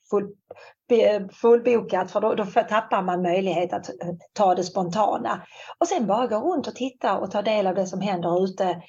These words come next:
på de olika, eh, träffpunkterna som finns. Och börja där. Så får man en känsla av det. Sen vill man väldigt, väldigt gärna höja sin röst och framföra sin åsikt så finns det något som kallas för öppen talarplats.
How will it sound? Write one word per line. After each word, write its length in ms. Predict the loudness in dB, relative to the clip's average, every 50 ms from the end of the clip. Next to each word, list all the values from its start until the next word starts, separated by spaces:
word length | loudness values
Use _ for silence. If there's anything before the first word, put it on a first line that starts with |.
| -20 -20 _ _ _ -2
på 200 | 0 2 2 2
de 200 | 0 0 0 0
olika, 440 | 0 0 0 0 0 -2 -2 0 0
eh, 480 | 0 0 0 0 2 2 2 2 2 0 -2 -4 -4 -2 -2
träffpunkterna 720 | -2 -2 -2 -4 -4 -4 -4 -4 -4 -6 -6 -6 -6 -6
som 200 | -6 -6 -4 -2
finns. 500 | -2 -4 -4 -4 -6 -6 -8 -10 _ _ _ _ _ -20 -20 -20 _ _
Och 100 | 0 4
börja 420 | 6 6 6 6 4 2 2 2
där. 260 | 0 -2 -2 -4 -8 -10 -12 _ _ _ _ _
Så 140 | -6 -4 0
får 180 | 0 0 0
man 140 | 0 0 -2
en 60 | -4
känsla 480 | -4 -4 -4 -4 -4 -4 -8 -6 -4 -4
av 60 | -4
det. 80 | -2 0
Sen 140 | 0 0 -2 -2 -12 -20 -6
vill 260 | 0 2 2 2 2 0
man 160 | -2 -2 -2 0
väldigt, 280 | 0 0 0 0 -2 -2
väldigt 220 | -4 -4 -2 0
gärna 480 | 2 2 2 2 0 0 -2 -4 -6 _ _
höja 360 | -10 -4 -2 0 2 2 0
sin 220 | -2 -2 -4 -2 0
röst 280 | 0 0 0 -2 -4 -6
och 140 | -6 -4 -2
framföra 400 | 0 -2 -2 -2 -2 -2 -2 -2
sin 160 | -2 -4 -4
åsikt 380 | -2 -2 -2 -4 -6 -6 -6 -6
så 80 | -6
finns 320 | -4 -2 -2 -2 -2 -2 -2
det 80 | -2
något 220 | -2 -2 -2 -4 -6
som 140 | -8 -6 -4
kallas 280 | -4 -2 -2 -4 -4
för 120 | -4 -4 -4
öppen 320 | -4 -6 -6 -6 -6 -4
talarplats. 880 | -2 -2 -2 0 -2 -4 -4 -6 -6 -8 -8 -8 -10 -18 -20 -20 -20